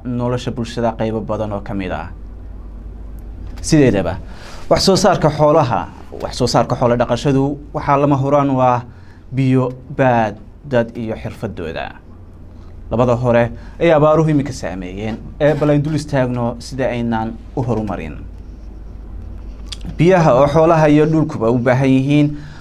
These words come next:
waxaa ilaa bilowgii lagu tiirsanaan jiray dhibicda roobka. Markay xilligeedii, markay xilligeeda ka dib dhacdana, musiibo weyn ayaa dhacda sida iminka jirta. Horumarka keliya aynu ka samaynay waa ceelal iyo berkedo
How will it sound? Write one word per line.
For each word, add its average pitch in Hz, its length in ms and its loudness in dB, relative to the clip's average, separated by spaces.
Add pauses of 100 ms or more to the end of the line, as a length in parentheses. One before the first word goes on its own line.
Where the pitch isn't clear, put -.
(120)
waxaa 170 180 2
ilaa 175 180 6
bilowgii 160 380 2
lagu 151 200 2
tiirsanaan 135 540 -2
jiray 117 440 -4
dhibicda 123 420 0
roobka. - 280 -2 (1300)
Markay 123 260 2
xilligeedii, 131 760 2 (480)
markay 180 260 2
xilligeeda 170 420 4
ka 156 120 0
dib 139 180 0
dhacdana, 131 460 2 (140)
musiibo 135 420 -2
weyn 117 340 -2
ayaa 113 180 0
dhacda 107 280 -6
sida 113 180 -8
iminka 101 220 -8
jirta. - 400 -14 (840)
Horumarka 120 340 0
keliya 131 440 4
aynu 127 140 0
ka - 80 -2
samaynay 135 600 2 (320)
waa 151 220 4
ceelal 156 400 6
iyo 160 140 4
berkedo 110 680 -4